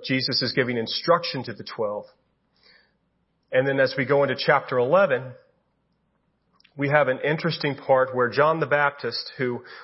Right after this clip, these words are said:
we read about at the beginning of the Gospels, he comes back onto the stage, so to speak,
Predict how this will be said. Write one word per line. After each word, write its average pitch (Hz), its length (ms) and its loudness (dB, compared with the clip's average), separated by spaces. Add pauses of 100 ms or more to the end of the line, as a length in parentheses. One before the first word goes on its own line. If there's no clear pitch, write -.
(100)
we 127 100 0
read 143 240 2
about 143 220 4
at 135 100 -6
the 143 60 2
beginning 139 400 2
of 135 80 0
the 127 60 -2
Gospels, 123 540 2
he 123 80 -2
comes 151 320 0
back 151 360 2 (720)
onto 160 380 4
the 143 100 -2
stage, 135 380 2 (100)
so 127 140 -2
to 120 80 -6
speak, - 380 -8